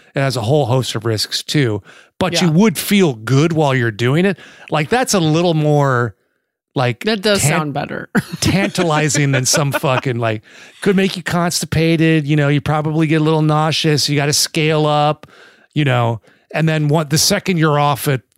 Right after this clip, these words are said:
Speaker 1: it's gone. And, you know, again,
Speaker 2: Yeah.
Speaker 1: like, it, w-, you know,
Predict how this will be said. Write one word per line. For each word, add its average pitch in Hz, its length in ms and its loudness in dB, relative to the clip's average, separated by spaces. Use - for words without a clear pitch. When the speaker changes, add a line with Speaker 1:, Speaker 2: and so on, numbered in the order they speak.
Speaker 1:
it's 143 220 -2
gone. 127 600 0
And, 143 440 -2
you 202 120 2
know, 139 240 0
again, 180 300 0
Speaker 2:
Yeah. 170 100 0
Speaker 1:
like, 151 140 -2
it, 160 140 -8
w-, 175 280 -6
you 180 80 2
know, 135 160 0